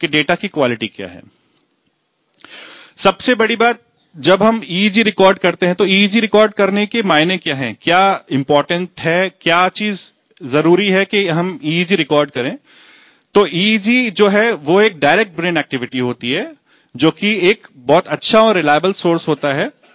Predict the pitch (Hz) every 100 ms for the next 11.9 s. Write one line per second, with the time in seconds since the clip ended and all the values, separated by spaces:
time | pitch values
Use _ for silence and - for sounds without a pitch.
0 | _ - 123 175 220 - 202 233 226 _
1 | - 135 160 - 220 196 - 180 180 -
2 | 185 143 127 110 98 95 - 92 87 _
3 | 110 139 165 175 190 196 185 175 139 151
4 | 170 180 165 - 170 180 170 143 151 170
5 | 165 190 185 147 - 117 117 107 101 95
6 | 92 101 90 95 - - - - 143 160
7 | 196 190 190 175 165 175 185 - - 135
8 | 170 190 175 175 175 - - _ _ _
9 | - 131 156 175 190 185 175 151 170 175
10 | 165 160 165 - 131 - 165 151 - 190
11 | 185 160 156 143 151 170 175 160